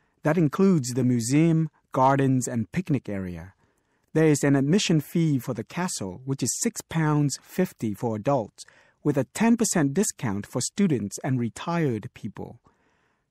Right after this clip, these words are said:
Children under the age of sixteen pay half adult price, and under eight go in free. There are many spectacular events throughout the year, and for most of them, there's also an admission fee.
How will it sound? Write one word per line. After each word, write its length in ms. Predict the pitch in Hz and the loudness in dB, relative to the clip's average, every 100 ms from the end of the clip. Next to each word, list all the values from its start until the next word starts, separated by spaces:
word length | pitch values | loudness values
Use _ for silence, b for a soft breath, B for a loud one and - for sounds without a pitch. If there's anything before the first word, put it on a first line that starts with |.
| _ - | _ -2
Children 380 | 185 196 160 | 2 4 4
under 180 | 151 160 | 4 2
the 220 | 139 135 | 0 -2
age 240 | 147 143 135 | 0 0 0
of 80 | 127 | -2
sixteen 640 | 170 - - 185 160 123 | -4 -4 -4 0 0 0
pay 200 | - 135 | -2 -4
half 340 | 113 - 151 127 | -4 -6 -6 -4
adult 320 | 120 123 - | -4 -6 -8
price, 480 | - 147 123 98 - - _ _ | -8 -6 -4 -6 -10 -16 _ _
and 160 | 135 131 | -2 0
under 240 | 147 143 - | 2 0 -2
eight 300 | 156 147 107 - - | -2 -2 -4 -12 -10
go 220 | - 131 | -4 -2
in 160 | 131 123 | 0 -2
free. 600 | - - 143 120 101 101 _ _ _ _ _ _ _ _ _ _ - | -6 -4 0 0 -2 -10 _ _ _ _ _ _ _ _ _ _ 2
There 140 | 165 | 4
are 140 | 156 | 6
many 300 | 156 202 247 | 6 6 6
spectacular 920 | 202 - 123 - 233 214 - 147 120 | 4 -4 -8 -6 -6 -6 -2 -2 -2
events 500 | 117 113 139 147 - - | -2 -2 -2 -2 -2 -4
throughout 340 | 139 123 110 | -4 -4 -4
the 100 | 120 | -6
year, 560 | 117 135 160 123 98 - _ _ _ _ _ | -4 -2 -2 -2 -6 -12 _ _ _ _ _
and 140 | 156 139 | -4 0
for 100 | 147 | 4
most 400 | 156 277 - - | 4 4 0 -2
of 140 | 110 | -4
them, 320 | 110 101 143 - | -4 -6 -6 -4
there's 240 | 147 135 - | -2 -2 0
also 400 | 143 175 131 127 | -2 0 -4 -4
an 160 | 127 | -4
admission 480 | 127 139 185 - 113 | -2 0 0 0 -4
fee. 480 | - 110 98 90 | -4 -8 -8 -8